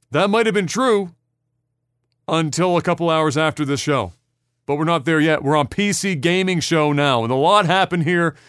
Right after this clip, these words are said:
And again, I actually missed the first hour of it, taking M to work.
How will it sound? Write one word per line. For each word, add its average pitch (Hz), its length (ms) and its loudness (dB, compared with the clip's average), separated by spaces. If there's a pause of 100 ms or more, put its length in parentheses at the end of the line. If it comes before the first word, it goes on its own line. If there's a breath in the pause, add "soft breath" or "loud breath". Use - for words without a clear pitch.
(140 loud breath)
And 135 100 -2
again, 175 440 0 (200 loud breath)
I 190 140 2
actually 208 220 -2
missed 175 320 0
the 165 80 -6
first 165 260 -2
hour 170 380 2
of 139 100 2
it, 135 80 -4
taking 156 400 -2
M 165 380 -2
to 139 100 -2
work. 160 500 -2